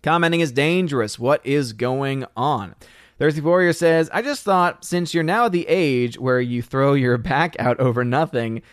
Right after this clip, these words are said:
that you were sprouting new moles." Ah,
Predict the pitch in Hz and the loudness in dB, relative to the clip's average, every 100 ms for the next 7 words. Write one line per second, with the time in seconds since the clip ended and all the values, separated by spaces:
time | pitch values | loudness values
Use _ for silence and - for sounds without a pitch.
0 | - 127 143 151 143 - 135 139 147 143 | -6 0 2 2 0 -2 0 2 4 0
1 | 135 127 131 131 120 120 113 123 143 110 | -2 -2 0 0 -2 -4 0 2 2 0
2 | 87 92 - 120 120 98 | -4 -12 -4 0 0 -2